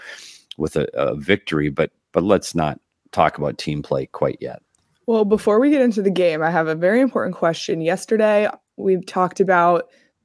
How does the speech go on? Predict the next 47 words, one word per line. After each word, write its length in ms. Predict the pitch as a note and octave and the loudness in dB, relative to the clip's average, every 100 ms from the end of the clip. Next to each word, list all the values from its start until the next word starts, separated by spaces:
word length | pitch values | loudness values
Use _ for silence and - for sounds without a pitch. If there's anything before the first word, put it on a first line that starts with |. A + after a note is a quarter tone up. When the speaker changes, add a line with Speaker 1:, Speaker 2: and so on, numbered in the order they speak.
| _ | _
Speaker 2:
a 80 | F3 | 0
rookie 360 | F3 F#3 G3+ F3+ | 2 2 0 2
game 320 | F3 F3 E3+ | 4 4 2
in 160 | F3 | 2
which 200 | E3 E3 - | 0 0 -6
P 180 | - F3+ | -6 -2
D 100 | F3+ | 0
brought 400 | F3 D#3+ - - | 2 2 0 -6
popcorn 920 | - F#3 F3+ - E3+ D#3 D3+ D#3 F3 A#3+ D4+ G4 | -2 0 0 0 2 2 2 -2 0 0 0 -2
<laughs> 320 | - - - | -6 -20 -8
to 120 | - | -6
Craig 520 | - - A3 F#3+ F#3 F3+ | -4 0 2 4 2 2
in 140 | G3 | 2
the 80 | F#3 | 0
press 320 | - G#3 D#3+ | 2 0 0
box. 320 | - F#3 - | 0 2 0
How 220 | - A3+ C4 | 2 4 4
was, 280 | C#4+ C4 - _ - | 4 0 -6 _ -2
P 120 | C4 | 0
D, 120 | A#3+ | 2
how 200 | A3 G#3+ | 2 4
was 140 | C4 A#3 | 2 2
your 120 | A#3+ | -2
press 300 | - A3 A3+ | 0 0 2
box 340 | A3 A3 - | 0 0 -2
experience? 640 | F#3+ - G#3 A#3 G3 E3 F#3 - | -10 -6 0 2 2 0 -6 -6
You 100 | G3+ | -2
know, 100 | E3 | 2
you've 300 | F3 E3+ F#3 - | 2 0 -4 -4
only 240 | F#3+ G3+ | 0 2
been 220 | G3 F#3 G3+ | 2 2 2
in 100 | G3 | 2
there 160 | E3+ | 4
a 80 | F3 | 2
few 220 | - F3 | 0 -2
times 640 | F3 F#3+ F3 D#3+ E3+ - - _ - _ _ G#3 | 2 2 2 0 -4 -10 -16 _ -20 _ _ -4
now. 300 | E3+ D#3 E3+ | 0 2 2
Speaker 1:
Yeah. 80 | |
Speaker 2:
How, 220 | F#3 E3 F#3 | 4 2 2
how 160 | F3 F#3 | 2 2
was 240 | A3 F#3+ | 2 2
it? 180 | - - _ - | -4 -8 _ -6
Speaker 1:
And 100 | A#2 | 2
you 100 | G#2+ | 4
know 140 | A#2 | 4
what, 320 | D3 F#2+ G2+ | 4 4 2
though? 300 | - A#2 A#2 | 0 2 0